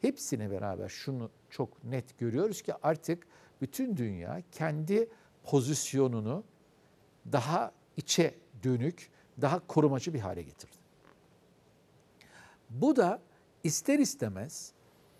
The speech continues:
bölgesel ittifakları güçlendirmeye başladı. Yani ulusal ittifaklar yerine bölgesel ittifaklarla biz sorunu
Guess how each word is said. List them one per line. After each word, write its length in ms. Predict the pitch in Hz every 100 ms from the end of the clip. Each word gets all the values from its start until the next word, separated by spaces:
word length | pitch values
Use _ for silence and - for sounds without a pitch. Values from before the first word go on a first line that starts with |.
| _ -
bölgesel 720 | 117 165 185 202 - 262 294 -
ittifakları 800 | - - - 190 165 - 185 185
güçlendirmeye 760 | 139 - 110 101 87 82 78
başladı. 360 | 78 - - - - _ _ - - - _ _ - _ -
Yani 380 | 147 170 165 117 - - _
ulusal 460 | 151 147 - 254 269
ittifaklar 640 | 170 - - 147 - 180 196
yerine 560 | 117 101 90 139 202
bölgesel 500 | 170 160 180 - 277
ittifaklarla 880 | 165 - - 147 127 - 185 170 208
biz 260 | 208 208 - - - _
sorunu 600 | - 185 185 208 254 254